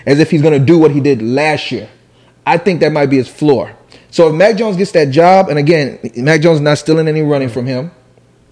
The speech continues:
Um, Mac Jones is probably gonna allow the offense to be more successful. And let's not forget, they added all these pieces to the offense.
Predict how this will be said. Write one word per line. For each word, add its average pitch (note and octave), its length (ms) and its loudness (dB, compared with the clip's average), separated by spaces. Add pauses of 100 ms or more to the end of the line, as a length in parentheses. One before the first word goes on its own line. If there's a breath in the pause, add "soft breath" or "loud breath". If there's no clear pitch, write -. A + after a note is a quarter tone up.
(180)
Um, C#3 200 0
Mac D3+ 160 2
Jones D#3+ 200 0
is C3+ 60 -8
probably D#3 200 4
gonna D3 220 -2 (380 loud breath)
allow D3+ 220 4
the D3 100 2
offense D#3 260 0
to D3 60 -2
be D3 380 2 (260)
more D3+ 240 0
successful. D#3+ 500 0 (220 loud breath)
And D#3+ 100 2
let's A3+ 160 2
not C4+ 220 -2
forget, G#3+ 380 2
they F3+ 180 -2
added C#4 260 2
all A#3+ 140 2
these A3+ 160 0
pieces D4 500 0
to - 80 -4
the F3+ 160 0
offense. G#3 600 -4